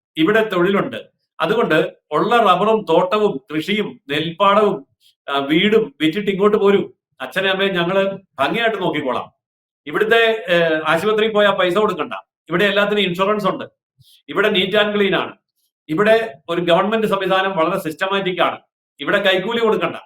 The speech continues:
കാത്തു നിൽക്കണ്ട." അങ്ങനെ സുഖകരമായ ഒരു അന്തരീക്ഷത്തിലേക്ക് അവര് പോവുകയാണ്. ഒരു കോടി ജനങ്ങളാണ് കേരളം വിട്ടത് എന്നുള്ളത് ചെറിയ കാര്യമല്ല. ഇനി രണ്ടര കോടിയെ ബാക്കിയുള്ളൂ. അടുത്ത ഒരു അഞ്ച് പത്ത് കൊല്ലം കൊണ്ട് അടുത്ത ഒരു കോടി കൂടി പോയാൽ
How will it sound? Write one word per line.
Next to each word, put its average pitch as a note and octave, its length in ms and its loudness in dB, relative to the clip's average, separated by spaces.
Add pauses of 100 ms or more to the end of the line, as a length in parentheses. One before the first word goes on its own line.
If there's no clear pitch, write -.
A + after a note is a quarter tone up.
(320)
കാത്തു D#3+ 300 0
നിൽക്കണ്ട." D#3+ 340 -4 (680)
അങ്ങനെ G3+ 240 0
സുഖകരമായ A#3+ 640 2
ഒരു A#3 120 4
അന്തരീക്ഷത്തിലേക്ക് G#3 880 0 (420)
അവര് G3+ 240 0
പോവുകയാണ്. A3+ 500 2 (240)
ഒരു D#3 140 -2
കോടി A3+ 360 4
ജനങ്ങളാണ് G3+ 680 0
കേരളം F#3 340 -2
വിട്ടത് G3 400 -2
എന്നുള്ളത് F3+ 340 -4
ചെറിയ D3+ 320 -4
കാര്യമല്ല. C3 480 -4
ഇനി D#3+ 120 -2
രണ്ടര F3+ 380 0
കോടിയെ G3 260 2
ബാക്കിയുള്ളൂ. - 520 0 (680)
അടുത്ത G3+ 260 2
ഒരു B3 160 4
അഞ്ച് G3+ 260 2
പത്ത് A3 200 2
കൊല്ലം F3 260 2
കൊണ്ട് D#3 360 -4 (280)
അടുത്ത G3 260 0
ഒരു A3+ 220 6
കോടി A#3+ 300 6
കൂടി G3+ 180 2
പോയാൽ C#3+ 380 2